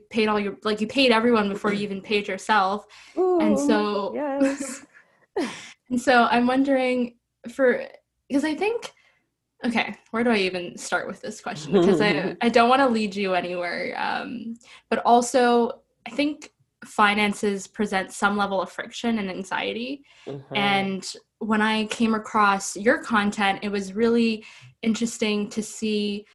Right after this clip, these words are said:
Speaker 1: somebody else who, like, looked like me also, who was, like,
Speaker 2: Mm.
Speaker 1: reimagining what money could look like and
Speaker 2: Mm-hmm.
Speaker 1: how important it is just simply for you to be able to live life on your own terms, live life the way that you want,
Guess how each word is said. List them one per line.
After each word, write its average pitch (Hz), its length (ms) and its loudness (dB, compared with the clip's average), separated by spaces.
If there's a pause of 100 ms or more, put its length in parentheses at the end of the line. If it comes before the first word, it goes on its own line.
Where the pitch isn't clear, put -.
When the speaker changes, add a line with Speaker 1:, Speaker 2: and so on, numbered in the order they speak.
(140)
Speaker 1:
somebody 220 480 0
else 214 260 2
who, 240 100 0
like, 214 220 -2
looked 226 380 0
like 220 240 4
me 247 240 6
also, 196 420 2
who 214 160 2
was, 208 220 0
like, 214 120 -2
Speaker 2:
Mm. 202 120 -6
Speaker 1:
reimagining 208 920 0
what 190 260 0
money 196 320 -2
could 185 260 -10
look - 220 -10
like - 340 -12 (160)
and 170 120 -4
Speaker 2:
Mm-hmm. 151 340 -2
Speaker 1:
how 208 520 4 (280)
important 220 640 2
it 185 80 -2
is 185 260 0
just - 320 0 (100)
simply 240 760 2 (220)
for 254 120 2
you 233 160 6
to 240 80 6
be 226 140 4
able 220 160 2
to 226 120 -2
live 214 400 2
life 226 220 2
on 220 80 2
your 214 120 4
own 214 160 2
terms, 240 400 4
live 214 160 0
life 208 260 0
the 202 80 -2
way 196 120 -2
that 190 140 -6
you 247 180 0
want, 226 360 2